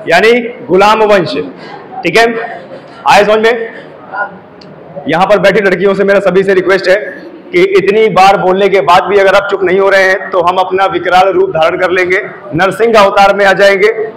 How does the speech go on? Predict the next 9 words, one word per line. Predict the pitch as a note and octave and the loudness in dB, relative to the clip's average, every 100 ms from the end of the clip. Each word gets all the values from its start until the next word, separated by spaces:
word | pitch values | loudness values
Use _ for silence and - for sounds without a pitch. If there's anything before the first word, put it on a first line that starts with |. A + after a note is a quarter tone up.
| - | -2
और | E3 | 0
उसके | F#3 F#4 G#3 | 2 2 2
बाद | F#3+ G3+ | 2 0
तुम्हें | F#3 - | 2 0
दिक्कत | F3+ F#3+ D#3+ | 0 0 -2
हो | |
जाएगी, | B2+ G#2+ F#2+ F#2 - - | -2 -4 -6 -14 -18 -14
है | - - C#3 | -8 -6 -2
ना? | F3 A3+ D#3 | 0 0 -2